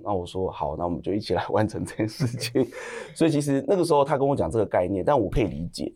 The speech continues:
因为他就跟我讲了很多的故事，然后就讲包含 Jump 啊什么的。我觉得他讲的东西我可以理解，因为毕竟他过去的经验，他做过交易所，他写过撮合引擎，他写的这些东西，虽然我不是技术背景，但我觉得他讲的东西，我认为是非常合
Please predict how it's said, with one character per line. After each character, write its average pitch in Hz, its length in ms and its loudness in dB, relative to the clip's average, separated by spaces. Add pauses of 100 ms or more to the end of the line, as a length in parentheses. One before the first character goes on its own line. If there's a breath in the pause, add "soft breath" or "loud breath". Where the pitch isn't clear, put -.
因 120 80 0
为 123 60 2
他 131 140 4
就 120 100 2
跟 113 100 2
我 110 60 2
讲 80 200 0
了 85 40 -2
很 107 140 -4
多 92 160 2
的 82 60 0
故 85 240 -6
事， - 420 -6
然 87 120 4
后 78 100 4
就 - 100 -2
讲 67 200 0
包 82 120 2
含 87 180 2
Jump 90 320 0
啊 69 160 -4
什 - 140 -8
么 - 120 -6
的。 - 200 -6
我 104 140 -2
觉 120 200 2
得 123 100 -4 (440 loud breath)
他 113 140 6
讲 92 180 4
的 92 60 2
东 107 120 2
西 107 140 -2
我 87 120 -2
可 - 120 -4
以 73 60 -2
理 - 160 -10
解， - 140 -6
因 113 120 2
为 113 200 2 (200)
毕 120 100 2
竟 107 180 -2
他 117 140 0
过 104 160 0
去 101 140 -4
的 92 100 -2
经 85 220 -2
验， 85 80 0
他 92 200 4 (420)
做 107 120 6
过 95 140 0
交 85 240 2
易 87 60 -2
所， - 180 -2
他 90 60 0
写 82 120 -4
过 87 220 -2
撮 80 220 -2
合 76 80 2
引 67 180 -4
擎， - 260 -8
他 127 160 2
写 107 160 -2
的 85 60 -2
这 101 80 0
些 104 60 2
东 104 120 2
西， 104 60 2
虽 127 160 2
然 113 40 6
我 95 60 2
不 95 120 -6
是 92 60 -6
技 104 120 -6
术 98 160 -4
背 90 160 2
景， 58 180 -8
但 113 140 6
我 87 160 0 (100)
觉 98 220 2
得 107 140 4
他 113 120 4
讲 90 140 -4
的 78 60 -4
东 90 120 -2
西， 107 240 -2 (320 loud breath)
我 95 140 4
认 107 160 6
为 87 100 2
是 92 400 -2
非 95 140 0
常 76 180 -2
合 - 160 -10